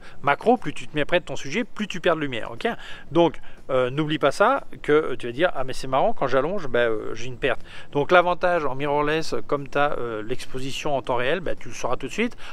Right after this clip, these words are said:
En réflexe, fais gaffe, regarde bien le petit bâton, ce qui se passe, parce que tout d'un coup, t'as, t'as une perte de lumière. Voilà,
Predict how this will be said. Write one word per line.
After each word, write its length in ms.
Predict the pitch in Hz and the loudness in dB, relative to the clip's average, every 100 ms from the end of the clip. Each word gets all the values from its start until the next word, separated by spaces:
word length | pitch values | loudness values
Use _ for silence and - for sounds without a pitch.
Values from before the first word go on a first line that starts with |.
| - | 0
En 60 | 131 | 2
réflexe, 360 | 135 - 180 - | 2 2 2 0
fais 140 | 131 | 2
gaffe, 240 | 131 214 | 2 2
regarde 180 | - 117 | 0 0
bien 140 | 117 131 | 0 -2
le 60 | |
petit 120 | 110 | -2
bâton, 260 | 127 123 147 | -4 -4 -4
ce 120 | 151 | -4
qui 80 | 120 | -4
se 80 | - | 2
passe, 180 | 214 277 | 2 2
parce 180 | 123 | -2
que 60 | 110 | -4
tout 140 | - | -2
d'un 60 | 123 | 0
coup, 120 | - | 2
t'as, 200 | - 120 - | 2 2 -2
t'as 120 | 123 | -2
une 80 | 120 | 0
perte 180 | 139 131 | 0 -2
de 80 | |
lumière. 320 | 120 113 113 - | -4 -6 -8 -6
Voilà, 180 | 127 120 | -4 -4